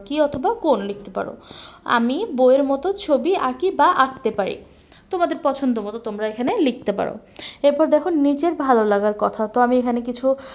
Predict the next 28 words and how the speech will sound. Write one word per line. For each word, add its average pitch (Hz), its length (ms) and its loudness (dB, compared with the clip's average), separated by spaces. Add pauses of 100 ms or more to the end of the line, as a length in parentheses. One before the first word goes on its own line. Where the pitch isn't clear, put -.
(200)
নিজের 247 220 4
ভালো 262 180 6
লাগার 247 240 4
কথা 247 180 0
লিখেছিলাম, 254 640 2
আবার 247 200 2
পড়ে 240 220 2
দেয় 247 220 2
তোমাদের 254 380 0
পর। 320 220 2 (580)
"বই 254 380 4
পড়তে 285 300 2
আমার 285 300 4
খুব 262 380 0
ভালো 202 280 0
লাগে, 202 340 0
বাবা 214 380 0
আমাকে 208 340 -4
বই 277 340 0 (100)
কিনে 202 200 -6
দেয়। 208 300 -2 (100)
পাখি 220 280 -2
দেখতে 208 360 -6
আমার 240 220 0
ভালো 247 300 2
লাগে, 220 340 0
পাখি 226 380 -4
আকাশে 208 440 -2